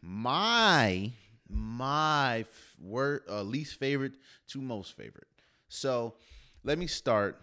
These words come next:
with number twenty-four, which is the Minnesota Lynx. Oh, you know what? And also, also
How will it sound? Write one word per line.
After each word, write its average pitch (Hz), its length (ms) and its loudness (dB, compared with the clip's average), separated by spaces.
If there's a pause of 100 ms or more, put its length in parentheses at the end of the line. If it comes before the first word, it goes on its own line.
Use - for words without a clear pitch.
(160)
with 101 440 -4
number 95 260 -6
twenty-four, 87 640 -10 (380)
which 110 300 -6
is 98 220 -8
the 87 120 -10
Minnesota 113 600 -4
Lynx. 95 580 -8
Oh, 127 240 2
you 120 140 -6
know 127 140 -2
what? 123 280 0 (100)
And 110 120 -2
also, 101 500 0 (920)
also 95 540 -2